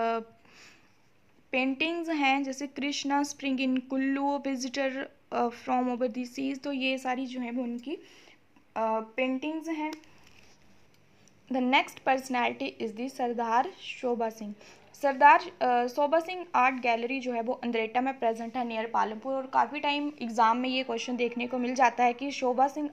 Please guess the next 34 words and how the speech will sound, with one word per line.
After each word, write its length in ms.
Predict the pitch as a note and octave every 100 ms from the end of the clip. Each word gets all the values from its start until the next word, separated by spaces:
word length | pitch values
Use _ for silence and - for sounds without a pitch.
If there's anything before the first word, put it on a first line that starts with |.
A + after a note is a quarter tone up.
| -
आर्ट 280 | A#3 B3+ A#3+
गैलरी 340 | A3 G#3+ A#3
जो 140 | A3 G#3+
है 100 | G3+
वो 220 | B3 E4 - - - - B3+
कहाँ 260 | A#3+ C4
पर 100 | D4
प्रेजेंट 440 | C4+ A#3+ A#3+ B3 C4
है, 60 |
तो 80 | C#4+
that 260 | C#4 B3 A3+
is 80 | C4
present 360 | C4 A#3+ A#3 A#3+
in 100 | C4
the 140 | -
अंद्रेटा। 460 | B3 B3 B3 D4 D4+
और 160 | D4 -
उन्नीस 340 | B3+ C#4 D4
सौ 100 | D#4
पचास 560 | D#4 D4 B3 A#3 C4+ C#4+
में 120 | C4+
जो 120 | A#3+
है 100 | A#3+
वो 120 | A3 A3+
ये 160 | A#3 -
एस्टेब्लिश 600 | A3+ - C4 C4 D4 -
हुई 160 | C4 B3+
थी। 280 | D4 D#4+ - - - - - A#3+
And, 340 | B3 B3 A#3+
अ, 300 | A#3+ A#3+ A#3+
थर्टी 380 | A#3+ D4+ D4 F#4+
एट 580 | - - C#4+ F4+ - C#4
ईयर्स 300 | D4 D4+
तक 140 | D4+